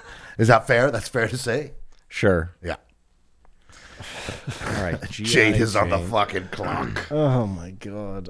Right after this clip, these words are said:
Speaker 3: Um,
Speaker 1: Distributed by Buena Vista Pictures. I don't think they're any, uh, business anymore. Possibly a, uh, Weinstein production. No, that's not true.
Speaker 2: I have a year.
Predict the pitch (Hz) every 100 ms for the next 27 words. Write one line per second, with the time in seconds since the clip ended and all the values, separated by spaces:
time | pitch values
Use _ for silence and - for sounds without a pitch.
0 | - 135 139 135 135 131 127 113 - -
1 | - 139 131 - 165 202 190 165 110 131
2 | 180 165 175 - 143 185 - 143 95 101
3 | 110 113 117 113 110 107 107 107 104 104
4 | - 113 139 131 90 82 107 120 _ _
5 | _ _ _ _ _ - - - - -
6 | 104 101 - 95 98 101 - 92 92 -
7 | 90 92 92 90 92 92 95 113 - 117
8 | 113 117 - 139 90 76 - - - -
9 | 90 - 127 156 - _ _ _ _ -
10 | - _ _ _ _ _ _ _ _ _
11 | _ _ _ _ - 101 101 85 80 80